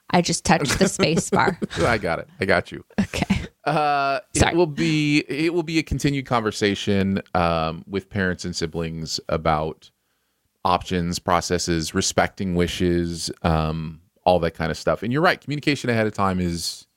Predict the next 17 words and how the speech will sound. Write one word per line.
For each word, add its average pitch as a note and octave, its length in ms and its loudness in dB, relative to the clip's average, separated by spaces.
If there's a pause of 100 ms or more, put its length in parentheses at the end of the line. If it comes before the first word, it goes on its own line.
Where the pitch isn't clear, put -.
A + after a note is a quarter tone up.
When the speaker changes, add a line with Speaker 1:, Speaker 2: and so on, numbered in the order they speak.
(340)
Speaker 2:
is G2 140 0
absolutely G2 640 0
the E2+ 120 -8
key. C3 640 -2
Uh, E2+ 180 0
that E2 140 -4
doesn't F#2 240 0
make F2 180 -4
it - 100 -18
easy. A#2+ 420 0
That E2+ 180 -2
doesn't F#2 280 -4
mean F2+ 240 -2
it E2 200 -8
will E2 260 -10 (300)
be E2+ 180 -2
all, E2 400 0